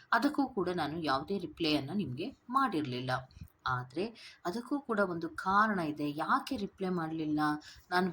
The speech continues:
ವಿಡಿಯೋಸನ್ನು ಇವಾಗ ಅಪ್ಲೋಡ್ ಮಾಡುವಾಗ ರೀಸನ್ ಏನು ಅನ್ನೋದನ್ನು ಹೇಳದೆ ಅಪ್ಲೋಡ್ ಮಾಡಿದ್ರೆ ನಿಮಗೆ ಅನಿಸುತ್ತೆ, "ಏನಪ್ಪ ಇಷ್ಟು ನೆಗ್ಲೆಕ್ಟಿನ ಮನೋಭಾವ,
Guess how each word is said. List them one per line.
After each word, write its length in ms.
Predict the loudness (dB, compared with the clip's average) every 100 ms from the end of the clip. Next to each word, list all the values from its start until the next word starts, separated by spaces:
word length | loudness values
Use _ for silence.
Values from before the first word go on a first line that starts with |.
| 0
ವಿಡಿಯೋಸನ್ನು 960 | -2 0 0 0 -2 -2 0 2 0 -6 -16 -6
ಇವಾಗ 320 | 0 2 4
ಅಪ್ಲೋಡ್ 380 | 4 4 -2 0
ಮಾಡುವಾಗ 520 | 0 0 0 -2 -2 0 0 0
ರೀಸನ್ 540 | -2 2 2 0 -4 0
ಏನು 580 | 0 0 -2 -6 -12 -8
ಅನ್ನೋದನ್ನು 460 | -4 -4 -4 -6 -8
ಹೇಳದೆ 680 | -8 -2 0 0 0 0
ಅಪ್ಲೋಡ್ 400 | -2 -2 -2 -2
ಮಾಡಿದ್ರೆ 440 | -2 -4 -4 -4 -4 -6 -16 -18 -12 -2
ನಿಮಗೆ 320 | 0 0 0
ಅನಿಸುತ್ತೆ, 720 | -2 -2 -6 -6 -2 -2 -4 -12 -18 _ -20 -14 0
"ಏನಪ್ಪ 440 | 2 4 2 2
ಇಷ್ಟು 480 | 2 2 0 0 0
ನೆಗ್ಲೆಕ್ಟಿನ 760 | 2 0 -2 -2 -4 -4 -4 -2
ಮನೋಭಾವ, 640 | -2 0 0 0 -2 0